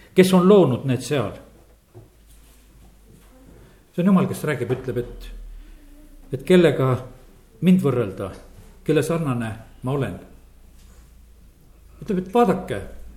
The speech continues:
me oleme siin hiljuti rääkinud natukene nendest tähtedest ja galaktikatest ja, ja nendest suurtest mõõt-, mõõtmetest ka.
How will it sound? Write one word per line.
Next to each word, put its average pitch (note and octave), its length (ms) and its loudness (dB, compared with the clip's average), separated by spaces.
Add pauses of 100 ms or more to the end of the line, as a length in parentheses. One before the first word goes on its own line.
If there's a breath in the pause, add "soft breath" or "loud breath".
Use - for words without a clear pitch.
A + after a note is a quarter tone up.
(420)
me F#3+ 80 4
oleme G3 160 4
siin F#3 160 4
hiljuti F#3 340 4
rääkinud C3 380 -2
natukene A#2 480 -8 (440)
nendest C#3 300 -8
tähtedest C3+ 540 -6
ja - 20 -10
galaktikatest C3+ 840 -8
ja, A2 100 -8 (380 loud breath)
ja C#3 80 -2
nendest C#3 260 -2
suurtest D#3 400 -4
mõõt-, D#3 220 -2 (240)
mõõtmetest D#3+ 560 -4
ka. C#3 100 0